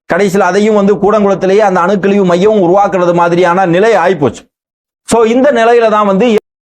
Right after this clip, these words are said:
ஏற்கனவே கிட்ட கன்னியாகுமரி மாவட்டம் மணவாளக்குறிச்சியில இந்த அனோரியம், அஹ், எக்ஸ்ட்ராக்ட் பண்ணக்கூடிய ஆலை வந்து ஏற்கனவே இருக்கு. அந்த சுற்று வட்டார பகுதியில் இருக்கக்கூடிய மக்கள் ஏற்கனவே மிகப்பெரிய அளவுல பாதிப்புக்கு உள்ளாகி இருக்கிறார்கள்.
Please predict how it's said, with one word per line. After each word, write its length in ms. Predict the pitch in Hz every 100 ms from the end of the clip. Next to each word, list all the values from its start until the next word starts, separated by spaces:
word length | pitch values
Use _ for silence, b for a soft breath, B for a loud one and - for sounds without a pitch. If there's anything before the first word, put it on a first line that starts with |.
| -
ஏற்கனவே 580 | 147 180 233 220 226 247 233
கிட்ட 180 | 208
கன்னியாகுமரி 600 | 208 175 233 254 220 214
மாவட்டம் 500 | 185 175 175 156 226
மணவாளக்குறிச்சியில 800 | 185 185 240 233 175 165 147 170 233 233 _ _
இந்த 240 | 170 196 190 175
அனோரியம், 500 | 185 202 254 240 208 160 - -
அஹ், 160 | 147 147
எக்ஸ்ட்ராக்ட் 440 | 170 185 220 180
பண்ணக்கூடிய 440 | 190 190 160 170 185 202 175 139
ஆலை 260 | 170 220 220 196
வந்து 180 | 180 185
ஏற்கனவே 400 | 175 180 180 185
இருக்கு. 240 | 147 120 - _ -
அந்த 200 | 151 185
சுற்று 260 | 214 202
வட்டார 240 | 247 233 214
பகுதியில் 360 | 180 190 185 175
இருக்கக்கூடிய 360 | 165 170 170 156
மக்கள் 320 | 147 139 208
ஏற்கனவே 460 | 170 185 196 196 208
மிகப்பெரிய 420 | 175 180 170 165
அளவுல 200 | 151 160 185 - _ -
பாதிப்புக்கு 500 | 131 185 202 180 165
உள்ளாகி 280 | 156 170 170
இருக்கிறார்கள். 500 | 151 127 127 107 92